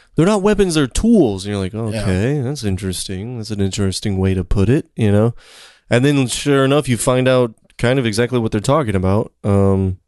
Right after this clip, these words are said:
Speaker 1: that they were just, like, they're tools of plagues or whatever, like, how they're gonna bring about whatever the fuck it was they're bringing out, plus defense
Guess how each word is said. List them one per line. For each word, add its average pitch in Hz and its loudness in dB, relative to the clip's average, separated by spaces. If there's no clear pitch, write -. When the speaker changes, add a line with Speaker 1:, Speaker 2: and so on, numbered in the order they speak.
Speaker 1:
that 107 -4
they 113 0
were 117 2
just, 104 -6
like, 95 -6
they're 104 2
tools 113 0
of 101 -2
plagues 104 2
or 98 2
whatever, 98 2
like, 98 0
how 113 0
they're 113 0
gonna 110 0
bring 107 0
about 110 2
whatever 107 0
the 104 2
fuck 113 -2
it 113 0
was 104 2
they're 104 0
bringing 104 0
out, 113 -2
plus 131 2
defense 123 -2